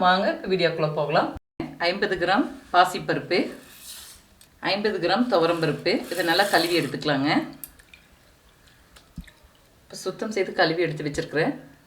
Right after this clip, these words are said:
பாசிப்பருப்பு, துவரம்பருப்பை குக்கர்ல சேர்த்துக்கலாங்க. இது கூடவே பதினஞ்சுல இருந்து இருபது சின்ன வெங்காயம், சின்ன வெங்காயம் இல்லாத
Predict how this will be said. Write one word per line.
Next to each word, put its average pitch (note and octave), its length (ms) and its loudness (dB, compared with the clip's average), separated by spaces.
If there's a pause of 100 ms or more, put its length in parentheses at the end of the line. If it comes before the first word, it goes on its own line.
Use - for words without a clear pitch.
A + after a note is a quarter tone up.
பாசிப்பருப்பு, F3+ 520 0 (120)
துவரம்பருப்பை D3+ 580 0 (400)
குக்கர்ல F#3+ 420 0
சேர்த்துக்கலாங்க. D3+ 640 2 (1900)
இது A3 180 -2
கூடவே F#3 240 2 (100)
பதினஞ்சுல F3 500 0
இருந்து D#3 240 0
இருபது D3+ 220 2 (100)
சின்ன D#3+ 200 0
வெங்காயம், D3 460 2
சின்ன G3 220 -6
வெங்காயம் F#3 300 2
இல்லாத E3 160 4